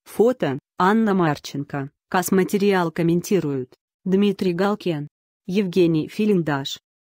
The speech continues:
Роман Травин. Более шести миллиардов гривен из бюджета Украины будет потрачено на избирательную кампанию действующего президента Петра Порошенко. Об этом говорится в журналистском расследовании программы "Гроши" на канале Один плюс один.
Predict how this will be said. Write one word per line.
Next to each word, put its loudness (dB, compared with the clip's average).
Роман 0
Травин. 0
Более 2
шести -2
миллиардов 0
гривен 0
из -2
бюджета 0
Украины 0
будет -2
потрачено -2
на 4
избирательную 0
кампанию 2
действующего -2
президента -2
Петра -4
Порошенко. -4
Об 0
этом 0
говорится 0
в -8
журналистском 0
расследовании 0
программы 0
"Гроши" 0
на 2
канале 0
Один 0
плюс -4
один. -4